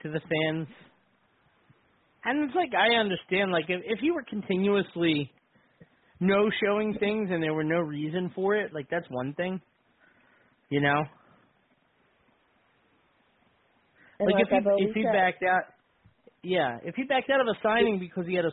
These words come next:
Speaker 1: softball game the next day, no, I, I shouldn't
Speaker 2: Exactly.
Speaker 1: take shots at people. I'm
Speaker 2: Sure.
Speaker 1: sorry. <laughs> I shouldn't take shots at people.
Speaker 2: Right. True.
Speaker 1: Um, yeah. Hmm.
Speaker 2: <clears throat>
Speaker 1: Truth don't get you very far in wrestling.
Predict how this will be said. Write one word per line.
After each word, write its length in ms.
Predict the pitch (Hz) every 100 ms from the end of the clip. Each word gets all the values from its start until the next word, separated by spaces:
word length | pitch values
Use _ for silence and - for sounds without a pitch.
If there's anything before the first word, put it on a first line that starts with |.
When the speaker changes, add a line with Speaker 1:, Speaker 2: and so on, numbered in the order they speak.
| -
Speaker 1:
softball 500 | 196 226 - 170 165
game 240 | 143 139
the 80 | 135
next 280 | 127 123 -
day, 320 | 123 110 101 - _ _ _ _ - -
no, 80 | 123
I, 140 | 123
I 220 | 131 160 170
shouldn't 180 | 208 202
Speaker 2:
Exactly. 220 | 190 156
Speaker 1:
take 60 | 135 -
shots 240 | 123 113 120
at 120 | 110
people. 240 | 113 165 151
I'm 80 | 139
Speaker 2:
Sure. 60 | -
Speaker 1:
sorry. 140 | 120 110 -
<laughs> 140 | -
I 80 | 180 233 -
shouldn't 260 | 220 185
take 180 | 180 156 151
shots 220 | 135 127 -
at 140 | 113
people. 300 | - 117 113
Speaker 2:
Right. 260 | 320 240 127 _ _ -
True. 220 | 165 143 147
Speaker 1:
Um, 200 | 139 135
yeah. 260 | 143 117 101 - _ _ _ _ _ _ _ _
Hmm. 260 | 160 156 147 120 _
Speaker 2:
<clears throat> 840 | 262 247 240 - 226 - 226 247 233
Speaker 1:
Truth 160 | 254 269
don't 200 | 254 254
get 120 | - -
you 80 | 240
very 240 | 240 220
far 240 | - 208 185
in 120 | 165
wrestling. 560 | 160 151 - 123 110